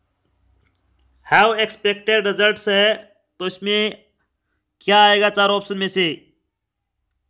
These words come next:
तो इसमें आ जाएगा have desired results आएगा इसमें, ऑप्शन नंबर डी अगर आपने किया तो आपका बिल्कुल सही जवाब। नेक्स्ट क्या आपका, "No sooner had he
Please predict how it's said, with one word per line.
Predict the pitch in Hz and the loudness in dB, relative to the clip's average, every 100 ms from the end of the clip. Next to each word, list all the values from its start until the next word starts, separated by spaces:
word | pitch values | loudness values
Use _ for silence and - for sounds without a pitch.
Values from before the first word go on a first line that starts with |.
| _ | _
तो | 185 | -12
इसमें | 180 214 | -8 0
आ | 208 | 2
जाएगा | 202 208 208 214 220 - _ _ _ | 4 2 2 2 2 -4 _ _ _
have | - 185 220 214 | -4 0 0 -2
desired | 196 202 202 220 214 - 185 | -2 0 2 2 -2 -6 -6
results | 190 202 202 208 | -2 -2 -2 -2
आएगा | 202 196 | -4 -4
इसमें, | 196 196 202 | -6 -6 -8
ऑप्शन | 202 202 | -8 -8
नंबर | 202 196 170 | -8 -8 -4
डी | 202 | -4
अगर | 196 196 | -2 -4
आपने | 190 190 185 | -6 -6 -8
किया | 185 185 | -6 -4
तो | 185 | -4
आपका | 185 190 | -6 -6
बिल्कुल | 175 175 175 160 | -6 -6 -6 -6
सही | 175 | -6
जवाब। | 156 170 160 127 - _ _ _ _ _ _ _ _ - | -4 -2 -4 -6 -18 _ _ _ _ _ _ _ _ -8
नेक्स्ट | 160 202 208 | -6 -4 -4
क्या | 202 208 | -2 -2
आपका, | 208 214 208 220 - _ _ _ _ _ _ _ 143 | 0 0 2 0 -4 _ _ _ _ _ _ _ -12
"No | 160 233 | -4 -4
sooner | - 220 220 214 | -4 -6 -4 -2
had | 175 208 | -2 -2
he | 196 202 | 0 -2